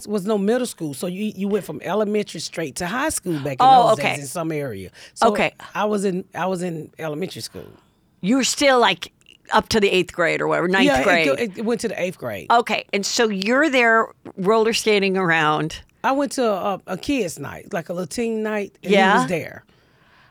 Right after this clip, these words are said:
Speaker 2: And how old was he?
Speaker 1: Twenty-two, married with a baby on the way.
Speaker 2: And so he starts flirting with you.
Speaker 1: Uh, no, we just, he started coming by the next day, and,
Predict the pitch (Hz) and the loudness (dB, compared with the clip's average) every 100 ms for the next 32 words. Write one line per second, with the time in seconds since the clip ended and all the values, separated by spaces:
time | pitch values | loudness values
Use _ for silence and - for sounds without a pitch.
0 | _ 214 220 269 269 254 240 285 349 - | _ 0 4 4 4 4 0 2 0 0
1 | - - - 370 359 277 254 185 190 202 | -6 -14 -2 2 2 0 -2 -2 -2 -2
2 | 170 170 160 160 151 139 113 98 50 - | -2 -4 -4 -4 -4 -6 -8 -12 -14 -20
3 | _ _ _ - - _ 208 208 226 214 | _ _ _ -20 -20 _ 0 2 2 2
4 | 247 262 247 - - 214 175 156 151 165 | 2 2 2 0 0 2 2 0 -2 0
5 | 147 147 170 190 _ - 302 285 254 285 | 0 0 -2 -6 _ -2 0 2 0 2
6 | 302 294 294 302 277 294 240 277 - 294 | 2 2 0 0 0 -2 -2 -4 0 0
7 | 247 180 247 247 233 202 202 202 202 180 | 0 -4 -4 -2 -2 0 0 0 -2 -4
8 | 180 - 160 160 165 160 135 | -6 -6 -4 -2 -2 -4 -6